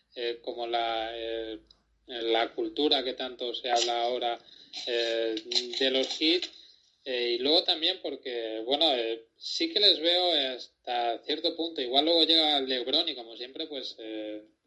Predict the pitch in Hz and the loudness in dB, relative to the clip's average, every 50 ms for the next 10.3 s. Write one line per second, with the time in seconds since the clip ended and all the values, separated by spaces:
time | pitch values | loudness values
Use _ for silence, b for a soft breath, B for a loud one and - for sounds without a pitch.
0 | 127 120 120 117 113 113 110 110 107 110 110 - - 135 143 151 135 113 104 117 | -14 -12 -10 -10 -8 -8 -6 -2 -2 -2 -2 0 0 2 2 2 2 0 0 0
1 | 143 - - 135 110 - 123 120 120 113 - B B B B B B B B B | -2 0 -2 -4 -4 -4 -6 -4 -4 -6 -6 B B B B B B B B B
2 | - 143 127 127 - - 151 - 185 185 185 180 160 170 175 175 180 180 180 160 | -6 -4 -4 -2 -2 -2 -2 2 4 6 6 6 6 4 2 2 2 2 0 -2
3 | 160 160 147 143 135 135 127 123 123 120 117 117 113 113 - _ _ _ _ - | -4 -2 -2 -2 -2 -2 -4 -6 -6 -8 -8 -10 -10 -12 -18 _ _ _ _ -6
4 | 135 131 127 123 131 151 165 160 175 180 180 - - - 143 123 123 117 120 123 | -2 0 2 4 4 2 2 4 4 2 2 2 -2 -8 -8 -6 -6 -4 -4 -2
5 | 135 147 151 170 180 175 - - b b b b b - 135 127 123 123 127 123 | -2 -2 0 0 0 -2 -4 -8 b b b b b -2 -2 -2 0 0 0 0
6 | 123 123 - 131 127 127 120 120 117 - 156 165 170 - 160 143 156 143 - 147 | 0 0 0 2 2 2 2 0 0 0 0 0 0 -2 -6 -8 -6 -6 -6 -6
7 | 135 143 151 151 - 143 131 127 - - 120 113 113 110 107 - - - 120 123 | -6 -6 -6 -4 -2 -2 -2 -2 -2 -2 -4 -4 -2 -2 -4 -6 -6 -6 -4 -4
8 | 117 110 - 139 180 202 160 120 113 - - 131 120 120 123 127 123 123 123 123 | -2 0 2 2 2 2 0 -4 -6 -8 -8 -10 -10 -8 -8 -8 -6 -6 -6 -4
9 | 120 120 127 127 127 117 120 120 131 135 139 139 143 135 135 127 143 151 160 160 | -4 -6 -6 -6 -4 -2 0 2 4 4 4 4 4 4 4 4 4 4 4 4
10 | 170 175 175 185 185 | 4 2 2 0 -2